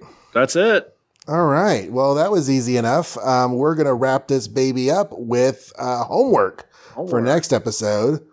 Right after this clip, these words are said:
Speaker 2: Assuming that we only cover our usual four next episode, which is the current plan, we will be covering Tales of Suspense eighty-six, Fantastic Four fifty-nine,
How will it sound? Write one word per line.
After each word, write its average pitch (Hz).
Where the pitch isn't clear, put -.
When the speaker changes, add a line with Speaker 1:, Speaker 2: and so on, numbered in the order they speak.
Speaker 2:
Assuming 214
that 165
we 160
only 147
cover 143
our 131
usual 127
four 139
next 123
episode, 120
which 127
is 120
the 117
current 135
plan, 104
we 127
will 123
be 117
covering 117
Tales 131
of 123
Suspense 117
eighty-six, 110
Fantastic 107
Four 110
fifty-nine, 104